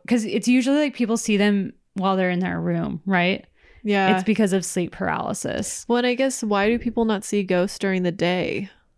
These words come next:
Speaker 2: Do, uh, or do they?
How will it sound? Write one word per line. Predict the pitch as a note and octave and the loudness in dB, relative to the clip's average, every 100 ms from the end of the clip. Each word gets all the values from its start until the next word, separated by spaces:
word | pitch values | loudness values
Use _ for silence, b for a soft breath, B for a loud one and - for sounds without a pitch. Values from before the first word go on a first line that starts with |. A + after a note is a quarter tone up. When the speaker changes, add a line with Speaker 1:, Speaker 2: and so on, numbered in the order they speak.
| _ _ _ _ _ _ _ _ _ _ _ | _ _ _ _ _ _ _ _ _ _ _
Speaker 2:
Do, | G#3+ F3+ | 2 2
uh, | C3+ | 2
or | A2 F#3+ | 2 0
do | E3 D3+ | -2 0
they? | E3 G3 B3+ | 2 2 0